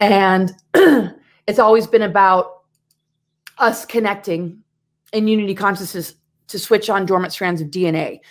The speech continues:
So the whole concept of seven root races and five starseed groups, seven plus five, which equals twelve, completes our full twelve strand D N A template.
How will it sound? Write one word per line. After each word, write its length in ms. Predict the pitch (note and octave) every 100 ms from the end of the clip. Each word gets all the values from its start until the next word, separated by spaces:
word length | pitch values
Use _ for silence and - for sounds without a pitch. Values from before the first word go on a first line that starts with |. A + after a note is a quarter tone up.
| - _
So 120 | -
the 60 | G#3
whole 160 | A3
concept 400 | A3+ G#3+ G3+ G#3
of 100 | F#3+
seven 320 | D#3 A3 G3 F#3+
root 200 | G3 G3+
races 340 | F#3+ F#3+ F3+
and 120 | F3
five 340 | - F3+ F3 F3
starseed 640 | - F3+ F3 - E3 D#3+
groups, 420 | F3 F3 F3 - _ _ _ _
seven 320 | - - G3 F#3+
plus 160 | F#3
five, 240 | - F#3+ F3
which 160 | F3
equals 260 | G3 F3+ E3+
twelve, 440 | - G#3+ F3+ E3+ - - _ _
completes 440 | G#3+ - B3 -
our 100 | G3+
full 300 | G3 G#3+ G3
twelve 340 | - G3+ F#3
strand 460 | - - G3+ F#3+ F3
D 180 | F#3+ F#3
N 80 | F3+
A 160 | F3+
template. 600 | F3 G#3 G3+ G3 D#3 A2